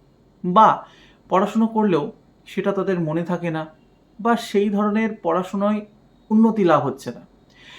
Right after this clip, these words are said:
এক্ষেত্রে আমরা বাস্তুমতে বলি যে পড়াশুনোর সবথেকে, পড়ার ঘর, স্টাডি রুম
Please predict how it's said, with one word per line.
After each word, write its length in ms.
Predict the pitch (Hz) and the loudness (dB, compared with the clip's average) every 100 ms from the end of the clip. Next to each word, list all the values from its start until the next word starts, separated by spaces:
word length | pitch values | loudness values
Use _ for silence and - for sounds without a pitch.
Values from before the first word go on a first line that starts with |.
| - - | -20 -2
এক্ষেত্রে 540 | 220 311 311 - 180 | 0 2 -2 2 2
আমরা 200 | 180 220 | 4 0
বাস্তুমতে 640 | 180 139 - 220 220 226 220 | 4 2 2 0 0 0 2
বলি 420 | 175 196 127 117 _ _ _ - | 2 2 0 -8 _ _ _ -14
যে 240 | 147 196 190 - | -4 -2 -2 0
পড়াশুনোর 540 | 160 190 190 214 226 | 2 2 0 0 0
সবথেকে, 580 | - 175 160 - 214 185 | 0 -2 -4 -6 -4 -2
পড়ার 360 | 156 156 190 196 | 0 2 2 2
ঘর, 260 | 170 147 | 2 0
স্টাডি 360 | - - 170 202 | 0 0 2 2
রুম 180 | 214 | 0